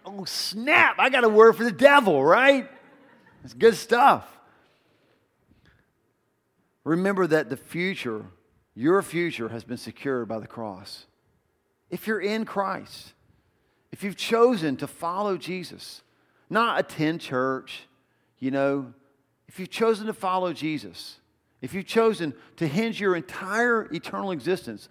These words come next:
on what he did at the cross, you're not the same person you were. You're not the same person who did all that you did.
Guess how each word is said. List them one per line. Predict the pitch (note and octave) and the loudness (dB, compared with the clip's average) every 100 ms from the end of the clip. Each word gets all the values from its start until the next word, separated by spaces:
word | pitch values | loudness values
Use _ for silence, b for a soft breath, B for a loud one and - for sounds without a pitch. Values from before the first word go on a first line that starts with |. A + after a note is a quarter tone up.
| b - | b -8
on | |
what | C#3 B2 | -6 -6
he | F3 F#3+ | -10 -4
did | G3 | -4
at | F3 | -4
the | - | -12
cross, | - C2 A1+ - - _ b b b b _ _ _ _ _ _ _ _ _ - | -12 -12 -12 -20 -20 _ b b b b _ _ _ _ _ _ _ _ _ -8
you're | C#3 | -6
not | F#3 F#3 | -6 -8
the | |
same | - D#3 | -4 -4
person | B2+ D3 - A#2 | -2 -6 -6 -10
you | A#2 | -8
were. | A2 G#2 F#2+ _ _ _ _ _ _ _ _ _ _ _ _ _ _ - | -6 -8 -10 _ _ _ _ _ _ _ _ _ _ _ _ _ _ -2
You're | E3 | 0
not | F#3+ | 0
the | - | 0
same | F3 F3 | -2 0
person | E3 F3 C#3 | -2 -4 -6
who | B2+ | -6
did | A2+ C#3 C3+ | -2 0 0
all | A#2+ A#2+ | 0 -4
that | G#2+ | -6
you | G#2+ G#2+ | -12 -10
did. | A2+ G#2+ | -8 -8